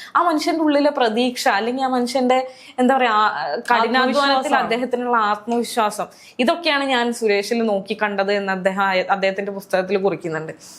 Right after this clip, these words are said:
Speaker 1: അത് അതേപോലെ തന്നെ അദ്ദേഹം ആ കോട്ടും സ്യൂട്ടും തയ്-, തയ്പ്പിച്ച് അത് ധരിച്ച് നാഷണൽ അവാർഡ് വാങ്ങി വന്നു എന്നുള്ളതാ. അപ്പൊ ഭയങ്കര നിശ്ചയദാർഢ്യമുള്ള ഒരു മനുഷ്യനാണ് സുരേഷ് ഗോപി എന്ന് പറയുന്നത്. നമ്മൾ കണ്ട ഈ സ്നേഹവും അല്ലെങ്കിൽ കരുതലും ലാളനയും ഒക്കെ ഉള്ളതിനൊപ്പം തന്നെ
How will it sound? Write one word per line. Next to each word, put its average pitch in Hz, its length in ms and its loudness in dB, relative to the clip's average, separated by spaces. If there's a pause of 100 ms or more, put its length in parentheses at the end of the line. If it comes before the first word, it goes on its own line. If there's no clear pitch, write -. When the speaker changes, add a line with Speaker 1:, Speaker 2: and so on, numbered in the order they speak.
(140)
Speaker 1:
അത് 226 120 2
അതേപോലെ 349 600 2
തന്നെ 294 140 2
അദ്ദേഹം 262 280 0
ആ 262 80 2
കോട്ടും 262 440 0
സ്യൂട്ടും 247 520 -2
തയ്-, 196 360 0
തയ്പ്പിച്ച് 233 420 0
അത് 233 260 2
ധരിച്ച് 214 420 -2
നാഷണൽ 226 460 0
അവാർഡ് 277 280 2
വാങ്ങി 247 360 0
വന്നു 226 300 -2
എന്നുള്ളതാ. 196 480 -2 (480)
അപ്പൊ - 140 -2
ഭയങ്കര 277 320 2
നിശ്ചയദാർഢ്യമുള്ള 330 920 2
ഒരു 311 80 0
മനുഷ്യനാണ് 240 920 -2
സുരേഷ് 208 380 -2
ഗോപി 202 200 2
എന്ന് 208 120 0
പറയുന്നത്. 165 400 -2 (260)
നമ്മൾ 202 240 2
കണ്ട 233 220 2
ഈ 240 120 2
സ്നേഹവും 233 760 2
അല്ലെങ്കിൽ 208 340 0
കരുതലും 214 460 0
ലാളനയും 208 600 0
ഒക്കെ - 240 -4
ഉള്ളതിനൊപ്പം 240 720 0
തന്നെ 202 180 -4